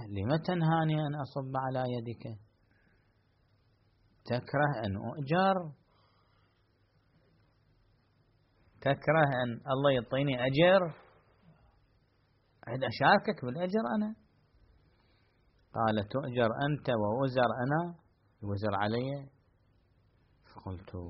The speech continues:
له، "وكيف ذاك؟" شلون؟ ليش وزر عليك مولانا؟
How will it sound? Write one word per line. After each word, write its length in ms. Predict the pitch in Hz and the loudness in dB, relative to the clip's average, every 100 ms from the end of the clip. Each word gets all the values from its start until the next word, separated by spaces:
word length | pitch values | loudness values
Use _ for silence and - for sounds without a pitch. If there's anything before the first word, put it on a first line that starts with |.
| 80 - 95 | -16 -18 -14
له، 200 | 85 87 | -10 -10
"وكيف 680 | 87 82 82 87 82 - | -12 -16 -14 -12 -12 -12
ذاك؟" 440 | 95 113 127 113 - _ _ _ _ _ _ _ _ _ _ _ _ _ _ _ _ - - - | -10 -10 -12 -16 -20 _ _ _ _ _ _ _ _ _ _ _ _ _ _ _ _ -20 -18 -10
شلون؟ 280 | 101 110 104 | -8 -8 -8
ليش 260 | 113 123 | -10 -8
وزر 240 | 139 139 135 | -8 -6 -6
عليك 380 | 135 135 - | -6 -6 -8
مولانا؟ 440 | 131 127 123 120 | -10 -8 -8 -8